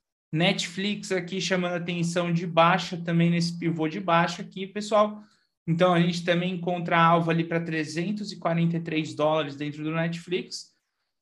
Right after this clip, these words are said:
E aí, pessoal, é aquele negócio. Acho bem difícil, tá? O Nasdaq Futuro subir com todo esse movimento aí de baixo que a gente tá vendo dos papéis. Hoje ele tá trabalhando com leve alta,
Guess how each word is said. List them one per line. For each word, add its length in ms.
E 60
aí, 220
pessoal, 340
é 60
aquele 260
negócio. 540
Acho 300
bem 260
difícil, 760
tá? 380
O 100
Nasdaq 500
Futuro 500
subir 520
com 180
todo 220
esse 260
movimento 680
aí 160
de 140
baixo 400
que 80
a 20
gente 200
tá 100
vendo 220
dos 200
papéis. 720
Hoje 340
ele 120
tá 240
trabalhando 680
com 140
leve 360
alta, 420